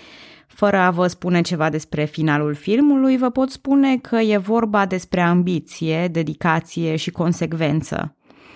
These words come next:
E un film superb pentru oricine are dubii cu privire la propria persoană și nu cred că există printre noi cineva care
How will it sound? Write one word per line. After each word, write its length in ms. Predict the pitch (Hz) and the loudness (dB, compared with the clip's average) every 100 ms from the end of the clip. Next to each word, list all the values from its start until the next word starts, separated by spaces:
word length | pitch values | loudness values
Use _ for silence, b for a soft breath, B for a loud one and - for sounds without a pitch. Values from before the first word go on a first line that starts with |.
| B B B | B B B
E 120 | 190 | 2
un 140 | 208 | 2
film 400 | 202 208 196 185 | 2 2 2 2
superb 560 | 180 190 175 151 143 147 | 0 -2 0 0 0 -4
pentru 500 | - 170 160 - 151 | -2 0 0 -2 -4
oricine 680 | 151 165 165 - 170 156 156 | 0 0 -2 -4 -2 0 2
are 320 | 156 156 151 | 2 2 0
dubii 420 | 151 196 180 175 | 0 0 0 0
cu 140 | - | -2
privire 440 | 165 160 160 165 160 | -2 -2 0 0 0
la 200 | 156 160 | 0 -2
propria 400 | - 180 175 156 | 0 -2 0 -2
persoană 680 | 160 160 - 220 247 247 240 | -2 -4 -2 2 4 4 2
și 460 | - - 202 208 - - B B B B | -2 -4 -2 -4 -6 -16 B B B B
nu 180 | B 208 | B 0
cred 220 | 202 170 | 2 0
că 120 | 147 175 | 0 0
există 400 | 160 156 - 151 | 0 -2 -2 -2
printre 340 | 151 156 156 | 0 0 2
noi 200 | 151 147 | 2 2
cineva 420 | 143 151 147 147 | 0 0 0 0
care 500 | 143 143 135 131 - | -2 -4 -2 -2 -4